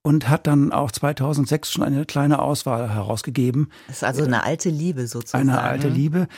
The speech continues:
Speaker 1: Er schreibt dann auch, dass er ihn damals gehalten hat für einen expressionistischen Autor. Und, äh, das, äh, merkt man jetzt gar nicht mehr. Er hat auch diese Auffassung verändert, auch die Übersetzung verändert.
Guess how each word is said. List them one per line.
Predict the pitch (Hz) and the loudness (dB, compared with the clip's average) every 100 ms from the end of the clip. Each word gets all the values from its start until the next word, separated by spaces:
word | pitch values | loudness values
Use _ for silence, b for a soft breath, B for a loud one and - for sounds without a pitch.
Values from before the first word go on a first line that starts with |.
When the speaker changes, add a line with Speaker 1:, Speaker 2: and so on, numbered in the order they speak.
| B B | B B
Speaker 1:
Er | - 143 | -2 -2
schreibt | - 214 214 | 0 -2 0
dann | 202 | 0
auch, | 190 160 | 0 -2
dass | 165 151 | -2 -2
er | 170 - | -2 -2
ihn | 254 170 | 0 2
damals | 151 165 165 - | 2 2 0 -2
gehalten | 151 139 165 - 147 | -2 0 0 0 0
hat | 156 | 0
für | - 151 | -2 0
einen | 143 135 | 2 0
expressionistischen | 147 - - 147 147 143 - 123 - 117 | -2 -4 -4 -2 2 0 0 -4 -2 -2
Autor. | 78 87 - 113 147 B B B B B | -4 -6 -6 -6 -6 B B B B B
Und, | - 147 143 139 - | -2 2 2 2 0
äh, | 139 135 | 0 0
das, | 151 139 - - | 0 -2 -4 -6
äh, | - 143 135 | -4 -2 0
merkt | 135 151 | 2 2
man | - 139 | 4 2
jetzt | 131 | 4
gar | 131 123 | 2 0
nicht | 156 - | 0 0
mehr. | 196 | 0
Er | 196 131 | 0 -2
hat | 131 | -2
auch | - 131 | -2 -2
diese | - 131 139 | -2 -2 0
Auffassung | 139 - 127 - 123 | -2 -2 -4 -4 -4
verändert, | - 135 135 165 | -4 -2 0 0
auch | 156 120 | -2 -4
die | 165 | -2
Übersetzung | 160 135 135 - 165 | -2 -2 -2 -2 -2
verändert. | 156 151 160 160 - | 0 2 2 0 -4